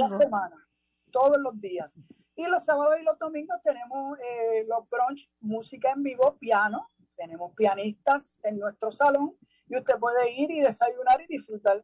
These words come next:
Speaker 2: además de una muy buena música que lo relaje y que le haga pasar un buen ambiente, un buen rato.
Speaker 1: Que la experiencia es completa.
Speaker 2: Correcto. Y pronto, Madeline, debo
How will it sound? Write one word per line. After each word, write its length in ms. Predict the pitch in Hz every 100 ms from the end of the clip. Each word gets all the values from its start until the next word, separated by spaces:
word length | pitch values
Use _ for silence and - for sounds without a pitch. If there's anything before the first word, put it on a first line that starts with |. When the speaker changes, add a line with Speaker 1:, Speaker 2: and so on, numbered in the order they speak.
| -
Speaker 2:
además 500 | 220 220 226 285 - _
de 80 | 202
una 180 | 202 202
muy 220 | 202 208
buena 300 | 208 202 202
música 560 | 226 - 233 233 233 _ _ _ -
que 120 | 196
lo 140 | 185
relaje 600 | 175 175 208 311 330 311
y 100 | 220
que 140 | 208 180
le 80 | 170
haga 220 | 170 196
pasar 300 | 220 208 226
un 120 | 214
buen 200 | 202 202
ambiente, 420 | 202 202 220 240 220
un 80 |
buen 180 | 196 196
rato. 280 | 190 170 - _ _ _ _ _ _ _ _
Speaker 1:
Que 80 | 190
la 120 | 208
experiencia 580 | 220 240 233 247 262 294
es 60 | 302
completa. 600 | 262 220 208 202 160 - _ _ _ _ _ -
Speaker 2:
Correcto. 600 | 202 190 202 202 - 196
Y 120 | 302 359
pronto, 440 | 349 339 370 349
Madeline, 400 | 285 254 226 226
debo 280 | 214 214